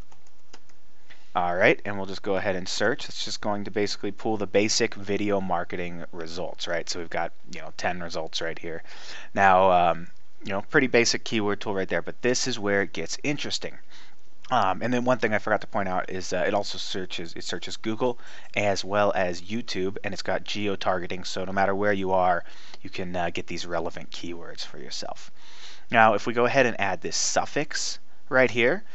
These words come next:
what this is gonna do is it's actually gonna go through and, uh, just like when you search in the Google search bar, so let's go video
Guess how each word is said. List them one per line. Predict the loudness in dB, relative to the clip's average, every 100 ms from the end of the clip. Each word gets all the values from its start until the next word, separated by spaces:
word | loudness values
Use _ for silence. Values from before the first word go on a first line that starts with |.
| -4 -2
what | 0
this | 2 0
is | 0
gonna | 0 0
do | 0 0 0 -2
is | -4 -2
it's | 2
actually | 2 2 -2 -2
gonna | 0 2
go | 2 2
through | 0 0 0 0 -2 -4 -4 -4 -2
and, | 2 2 2 4
uh, | 6 6
just | 2 -2 4
like | 6 6 0 -4
when | 0 0 0 -2 -4
you | -4
search | -4 -2 -2 -2 -4
in | -4
the | -4
Google | -4 -4 -4
search | -4 -2 -2 -2 4
bar, | 6 6 2
so | -2 -2
let's | -2 -4 -2
go | -2 0 0
video | -2 -2 -2 0 0 0 0 0 -2